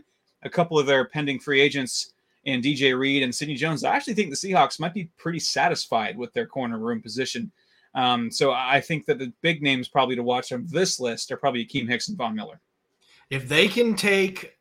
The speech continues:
Speaker 2: in Ed Donatell or Sean Desai, and they can bring in a player like Von Miller – or Akeem Hicks to bolster that defensive line, that's the type of splash they have not made in free agency the last three or four years. And we have been calling for it,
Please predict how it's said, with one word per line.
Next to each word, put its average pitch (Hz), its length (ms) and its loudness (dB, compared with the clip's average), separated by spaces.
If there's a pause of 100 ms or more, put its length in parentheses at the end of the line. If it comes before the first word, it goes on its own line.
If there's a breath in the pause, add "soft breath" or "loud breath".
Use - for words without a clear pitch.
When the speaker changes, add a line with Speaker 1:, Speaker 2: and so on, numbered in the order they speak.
(140)
Speaker 2:
in 160 440 0 (100)
Ed 147 280 0
Donatell 143 680 0
or 123 120 -6
Sean 127 340 -6
Desai, 127 520 -2 (440 soft breath)
and 110 200 -6
they 123 160 0
can 156 200 -2
bring 160 220 0
in 156 120 0
a 147 40 -2
player 151 360 -4
like 131 360 -6
Von 123 460 -2
Miller – 127 560 -2 (320)
or 143 380 -2
Akeem 147 440 -2
Hicks 139 360 0
to 127 80 -10
bolster 139 420 -10
that 131 180 -6
defensive 131 400 -8
line, 127 180 -4 (200 loud breath)
that's 220 320 2
the 185 160 -4
type 175 360 0
of 135 140 -6
splash 151 640 -2
they 143 160 0
have 123 260 -4
not 143 460 2
made 135 400 -2
in 127 140 -8
free 131 340 -4
agency 139 480 -4
the 123 100 -8
last 127 280 -4
three 139 140 -6
or - 40 -8
four 135 160 -10
years. 139 160 -2
And 123 140 -8
we 170 80 4
have 202 120 4
been 165 180 0
calling 175 360 6
for 95 260 -16
it, - 60 -20